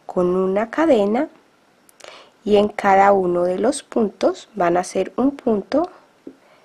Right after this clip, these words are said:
hasta llegar al señalador y tener siempre once puntos.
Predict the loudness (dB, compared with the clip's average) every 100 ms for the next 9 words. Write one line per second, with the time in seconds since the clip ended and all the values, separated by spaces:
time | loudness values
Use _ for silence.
0 | _ -10 -4 -4 -2 0 -2 -4 -8 -6
1 | -6 -4 -6 -2 0 0 -2 -16 -8 -6
2 | -4 -8 -6 0 0 2 -4 -4 _ 0
3 | 2 2 -2 -14 -16 -18 -18 _ _ -20
4 | -20